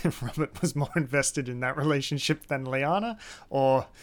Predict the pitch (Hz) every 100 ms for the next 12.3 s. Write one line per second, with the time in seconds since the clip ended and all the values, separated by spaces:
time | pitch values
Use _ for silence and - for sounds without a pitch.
0 | - - - - - 185 170 185 185 170
1 | 160 156 160 151 - 165 156 139 139 151
2 | - 156 151 139 131 135 127 135 135 -
3 | 135 127 127 127 127 131 123 123 123 120
4 | 135 196 208 202 - - - - - -
5 | 143 143 131 127 151 151 143 139 135 131
6 | 135 127 127 135 120 143 131 127 131 131
7 | 123 - 135 123 127 - 127 120 131 123
8 | 117 113 117 120 113 110 - 123 110 -
9 | - 139 127 120 120 - 120 117 110 110
10 | 120 131 117 107 110 120 117 - 123 113
11 | 113 113 110 113 143 147 127 131 127 71
12 | 73 71